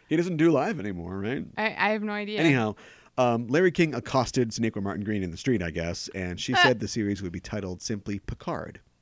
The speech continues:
Speaker 2: Oh.
Speaker 1: And so people are running with that. We don't know if it's an offhand comment or the real deal, but
Speaker 2: Yeah.
Speaker 1: there you go.
Speaker 2: I,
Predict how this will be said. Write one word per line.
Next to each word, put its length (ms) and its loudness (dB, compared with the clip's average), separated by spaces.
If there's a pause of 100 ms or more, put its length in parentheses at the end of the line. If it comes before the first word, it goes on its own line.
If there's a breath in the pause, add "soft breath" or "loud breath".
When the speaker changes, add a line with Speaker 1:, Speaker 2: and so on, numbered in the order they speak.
(720)
Speaker 2:
Oh. 140 -2 (320)
Speaker 1:
And 100 -8
so 80 -6
people 280 -2
are 100 2
running 240 0
with 120 -12
that. 200 -8
We 60 -2
don't 100 2
know 60 0
if 80 -2
it's 120 -4
an 80 -10
offhand 380 -4
comment 480 -4
or 260 -6
the 100 -8
real 160 -4
deal, 340 -10
but 260 -8 (220)
Speaker 2:
Yeah. 220 -10
Speaker 1:
there 80 -4
you 80 -6
go. 180 -10 (560 soft breath)
Speaker 2:
I, 400 2